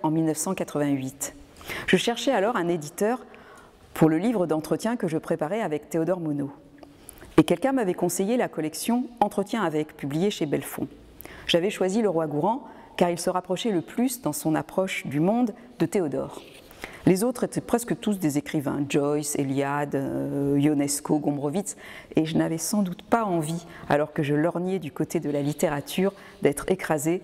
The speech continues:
sous le poids de ces monuments. Je me souviens de l'été mille neuf cent quatre-vingt-huit, passé à quelques kilomètres de la roche de Solutré, durant lequel je me suis plongée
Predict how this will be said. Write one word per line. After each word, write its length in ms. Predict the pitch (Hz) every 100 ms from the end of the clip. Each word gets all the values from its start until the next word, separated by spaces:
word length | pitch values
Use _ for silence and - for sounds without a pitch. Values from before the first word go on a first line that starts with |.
| - -
sous 180 | -
le 80 | 147
poids 260 | 139 - 170
de 80 | 147
ces 160 | -
monuments. 500 | 147 151 147 139 98 - - - - - - - - - - - -
Je 140 | -
me 100 | 185
souviens 340 | 214 196 214 247
de 80 |
l'été 300 | 165 143 202
mille 140 | 202 160
neuf 120 | 147
cent 160 | - 190
quatre-vingt-huit, 720 | 151 - 156 151 151 - - - - -
passé 360 | 165 165 233 233 -
à 80 |
quelques 340 | - 196 - 160
kilomètres 440 | - 202 175 190
de 60 | 180
la 120 | 143
roche 220 | 165 175
de 80 | 156
Solutré, 640 | - 190 160 - - 170 - - - - - - -
durant 260 | 143 185 226
lequel 320 | 185 226 240
je 100 | 202
me 60 | 151
suis 180 | -
plongée 500 | 170 196 196 143 156